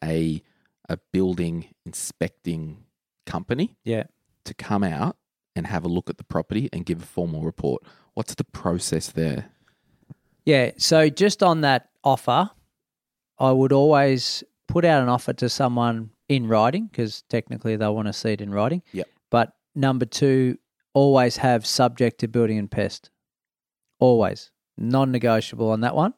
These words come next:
Speaker 2: Um, I might not have a finance clause in there, but I'll always have a building and pest inspection clause in there. Um, so once we've got that in there and the offer's been accepted, we can then engage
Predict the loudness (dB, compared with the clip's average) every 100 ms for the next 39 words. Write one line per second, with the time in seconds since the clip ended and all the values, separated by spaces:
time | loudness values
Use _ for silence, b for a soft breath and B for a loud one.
0 | -4 0 0 0 0 4 2 2 -4 0
1 | 0 2 -2 -2 -2 0 0 -2 -2 -2
2 | 0 0 -2 0 0 0 2 2 2 2
3 | 2 4 2 0 -2 -2 -2 0 0 -4
4 | -2 -2 -2 -6 -10 -8 -6 -6 -6 -8
5 | -8 _ _ _ _ 0 2 0 -2 -4
6 | -2 -2 -4 _ _ _ _ -4 0 0
7 | -2 -8 0 4 4 4 2 2 -2 0
8 | 2 0 2 0 0 0 2 2 2 _
9 | _ _ _ 0 2 0 -2 -2 2 2
10 | 0 -6 0 0 0 0 0 2 0 0
11 | -2 _ _ _ _ -4 0 0 0 -2
12 | 0 0 -2 -6 -6 -6 0 2 2 2
13 | 0 -4 -14